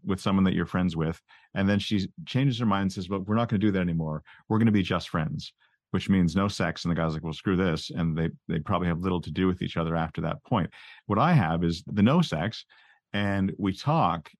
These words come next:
and she finds that she unburdens herself, and she wants to see me connect dots or help her connect dots is what you're supposed to do, uh, about her life. And often what happens is when a guy comes into her life, if we had any attempt at romance,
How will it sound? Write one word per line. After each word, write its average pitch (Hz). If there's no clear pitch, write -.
and 95
she -
finds 98
that 90
she -
unburdens 90
herself, 92
and 87
she -
wants 92
to 90
see 95
me 104
connect 87
dots 87
or -
help 104
her 92
connect 95
dots 95
is 82
what 85
you're -
supposed -
to 87
do, 90
uh, 85
about 90
her 87
life. 87
And 87
often 98
what 87
happens 87
is 82
when 95
a 87
guy 87
comes 90
into 87
her 80
life, 85
if -
we 87
had 82
any 95
attempt 82
at 82
romance, 85